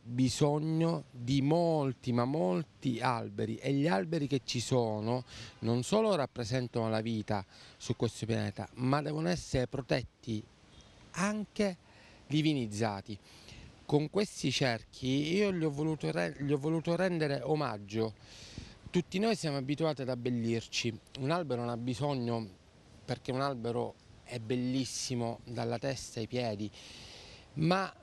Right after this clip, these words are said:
questo cerchio ho desiderato dargli ancora più regalità,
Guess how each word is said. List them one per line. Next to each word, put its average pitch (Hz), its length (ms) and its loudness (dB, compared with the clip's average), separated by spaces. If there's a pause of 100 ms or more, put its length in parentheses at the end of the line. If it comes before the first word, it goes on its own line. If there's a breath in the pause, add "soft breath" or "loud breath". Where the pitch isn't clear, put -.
(140)
questo 196 400 0
cerchio 202 640 2 (1120)
ho 147 240 4
desiderato 165 640 2
dargli 151 460 0
ancora 165 420 0
più 175 300 2
regalità, 143 640 0